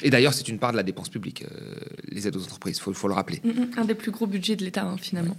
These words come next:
Speaker 1: Ouais.
Speaker 2: Et, euh, Bruno Le Maire a dit que tout le monde devrait participer à cet effort national.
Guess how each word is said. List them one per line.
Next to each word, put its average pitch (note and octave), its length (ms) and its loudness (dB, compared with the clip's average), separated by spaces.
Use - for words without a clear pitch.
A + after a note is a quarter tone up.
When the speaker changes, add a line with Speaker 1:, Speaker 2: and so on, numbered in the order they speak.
Speaker 1:
Ouais. A3 160 6
Speaker 2:
Et, A3+ 80 4
euh, G#3 120 6
Bruno A#3+ 320 6
Le A#3 120 6
Maire D4 240 4
a A#3 100 2
dit C4 180 2
que D4 220 0
tout E4+ 260 2
le D#4 60 8
monde E4 260 4
devrait C4 420 2
participer B3 640 -2
à G#3 100 -2
cet B3 380 -4
effort A#3 420 0
national. G#3+ 440 0